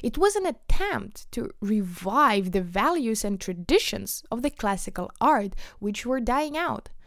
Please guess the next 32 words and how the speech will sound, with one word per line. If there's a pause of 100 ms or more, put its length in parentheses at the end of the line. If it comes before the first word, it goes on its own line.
(280)
The
last
grasp
of (160)
air (160)
of
the
classical, (140)
academic,
idealistic
world (320)
which
was
coming
to
an
end. (480)
And
I
want
to
put
the (100)
accent
on
it
here. (240)
There
is
no
doubt
that